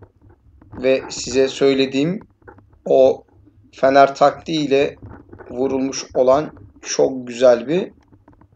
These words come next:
balık. Işık terste olduğu için çok güzel görüntü olmadı. Görüyorsunuz, muhteşem bir balıkla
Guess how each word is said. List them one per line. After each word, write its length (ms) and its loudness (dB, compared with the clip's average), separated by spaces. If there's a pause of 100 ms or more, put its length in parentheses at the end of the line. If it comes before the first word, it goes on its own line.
(120)
balık. 420 -2 (1040)
Işık 420 -6
terste 320 2
olduğu 440 2
için 260 -4
çok 240 -2
güzel 300 2
görüntü 320 -4
olmadı. 540 -2 (1200)
Görüyorsunuz, 680 0
muhteşem 560 -4
bir 140 -6
balıkla 540 0